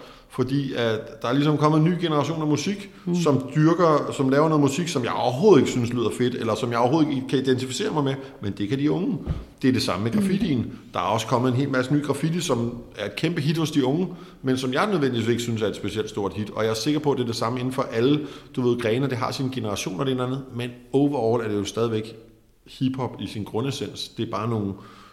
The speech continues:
Speaker 1: små genrer og nogle små ændringer, der sker, så det ligesom passer til de nye,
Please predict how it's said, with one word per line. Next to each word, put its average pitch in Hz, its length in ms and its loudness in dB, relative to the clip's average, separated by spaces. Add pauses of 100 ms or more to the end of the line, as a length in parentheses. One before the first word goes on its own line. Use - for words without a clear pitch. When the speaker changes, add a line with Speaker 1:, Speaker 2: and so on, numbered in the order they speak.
Speaker 1:
små 127 380 -2
genrer 110 340 -2
og 107 140 -2
nogle 98 160 -2
små - 340 -4
ændringer, 107 380 -4
der 98 80 -4
sker, 135 320 -4
så 110 160 -4
det 101 120 -2
ligesom 104 280 -6 (100)
passer 98 300 -4
til 98 240 -8
de 95 200 -6 (1120)
nye, 95 460 -4